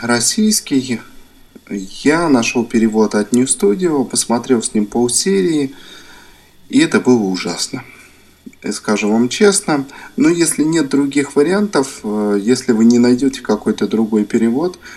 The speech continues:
э, значит, э, советую вам все равно посмотреть даже с этим переводом сериал «Механизм». Он, на мой взгляд, вполне, э, достоин вашего внимания.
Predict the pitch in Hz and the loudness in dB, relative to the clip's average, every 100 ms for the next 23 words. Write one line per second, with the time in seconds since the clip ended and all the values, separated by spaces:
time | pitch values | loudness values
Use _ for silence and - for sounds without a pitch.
0 | - - - 101 101 98 95 127 151 - | -20 -20 -10 -8 -8 -8 -2 -2 -2 -6
1 | - 104 104 101 101 95 95 - 131 135 | -2 0 2 0 0 -2 -4 -4 0 0
2 | 147 117 113 117 - 143 156 139 - - | 2 2 2 0 0 2 2 0 -2 -6
3 | 117 110 110 98 92 107 98 - 113 - | -2 -2 0 -2 0 0 0 -2 -4 -4
4 | 95 107 113 131 165 139 131 - - - | -6 -4 -4 -4 -2 -2 -2 -6 -20 -20
5 | - - - 131 120 113 98 110 - 123 | -20 -14 2 4 6 4 2 0 0 2
6 | 120 160 180 175 160 - - - - - | 4 4 2 -2 -4 -14 -20 -20 -20 -20
7 | _ - _ - _ - 139 143 127 113 | _ -20 _ -20 _ -8 0 4 6 6
8 | 117 117 - 107 107 - 120 117 110 95 | 4 0 -2 -2 -2 -2 0 2 2 0
9 | 90 - 95 90 104 107 - 101 92 92 | -8 -8 -6 -2 -2 -2 -2 -2 -2 -2
10 | 98 95 98 98 101 127 160 196 185 175 | -2 -4 -6 -6 0 0 0 0 0 0
11 | 151 | -2